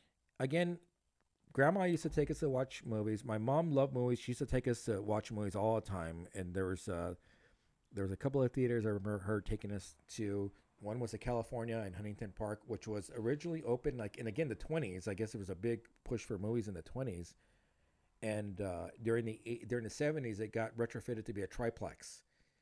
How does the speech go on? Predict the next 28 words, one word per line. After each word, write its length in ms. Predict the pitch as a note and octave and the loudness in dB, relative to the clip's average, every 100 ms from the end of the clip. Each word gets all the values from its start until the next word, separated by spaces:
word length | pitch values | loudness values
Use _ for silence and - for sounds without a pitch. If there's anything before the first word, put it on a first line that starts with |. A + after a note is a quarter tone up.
| _ _ _ _ _ | _ _ _ _ _
So 80 | B2+ | 4
I 40 | |
was 140 | D#3 C#3+ | 4 6
born 160 | D3+ | 4
in 60 | D3 | 4
Huntington 280 | B2 G#2+ G#2 | 2 0 -2
Park 300 | G#2 G2+ G#2+ | -2 -2 -2
and, 200 | F#2 F#2 | -8 -10
and, 300 | G#2+ F2+ F2 E2+ - | -8 -8 -10 -14 -12
and 260 | F#2+ F2+ F2+ - - | -10 -8 -12 -16 -12
lived 300 | G#2 A2 G2 | -4 -2 -2
not 160 | G2+ - | -6 -8
too 120 | A2 | -8
far 220 | - A2+ | -4 -4
from 200 | - G2+ | -4 -6
there. 180 | F2 F2+ | -6 -6
But 140 | - F2+ | -6 -2
we 100 | A2 | -2
used 120 | - | -2
to 60 | - | 0
go 160 | A#2 | 0
watch 260 | G#2+ G#2+ - | 2 -2 -4
movies 300 | A2 G#2+ G2 | -4 -4 -6
at 160 | F#2+ | -10
the, 80 | - | -10
at 80 | G2+ | -6
the 80 | - | -6
California. 720 | - A2+ F#2+ C3 D3 F#2+ F#2 | -2 -2 -2 -2 0 0 -2